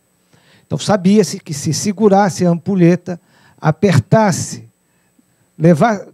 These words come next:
deixa entrar todo mundo, e vai levando até a quarta, quinta fase. Na quinta fase, aperta. Reprova o que tiver que reprovar, porque daí eu consigo uma nota boa no Provão.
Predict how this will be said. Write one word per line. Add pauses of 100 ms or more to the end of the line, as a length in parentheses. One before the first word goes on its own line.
(140)
deixa
entrar
todo
mundo,
e
vai
levando
até
a
quarta, (160)
quinta
fase. (640)
Na
quinta
fase,
aperta.
Reprova
o
que
tiver
que
reprovar, (480)
porque
daí
eu
consigo
uma
nota
boa
no
Provão.